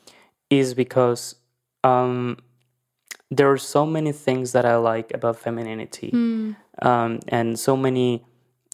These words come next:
Speaker 1: uh, gender expressions that I like about femininity, or that I identify with
Speaker 2: Mm-hmm.
Speaker 1: there, that in,
Speaker 2: Like
Speaker 1: or
Speaker 2: what?
Speaker 1: in certain, uh, scenarios. It could be the more visual things, like the, the dressing or, or the nails or the makeup. Um,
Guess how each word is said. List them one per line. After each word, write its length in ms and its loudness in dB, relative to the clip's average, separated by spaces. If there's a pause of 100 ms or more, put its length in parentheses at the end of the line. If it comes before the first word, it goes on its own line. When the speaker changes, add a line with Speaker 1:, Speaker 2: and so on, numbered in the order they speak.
(120)
Speaker 1:
uh, 140 4
gender 420 2
expressions 680 -2
that 100 0
I 60 0
like 300 -4
about 360 -2
femininity, 840 -8 (600)
or 100 4
that 120 4
I 60 4
identify 560 0
with 320 -8
Speaker 2:
Mm-hmm. 200 -4
Speaker 1:
there, 340 0 (200)
that 380 0 (100)
in, 100 2
Speaker 2:
Like 140 0
Speaker 1:
or 140 6
Speaker 2:
what? 80 4
Speaker 1:
in 60 -2
certain, 440 0
uh, 100 0
scenarios. 640 -4 (640)
It 280 2
could 140 2
be 300 -2
the 200 4
more 280 2
visual 360 0
things, 400 -2
like 160 -2
the, 380 2
the 120 -6 (280)
dressing 640 0
or, 440 2 (460)
or 640 0
the 80 -6
nails 600 -2
or 60 -6
the 80 -2
makeup. 680 -4
Um, 420 -6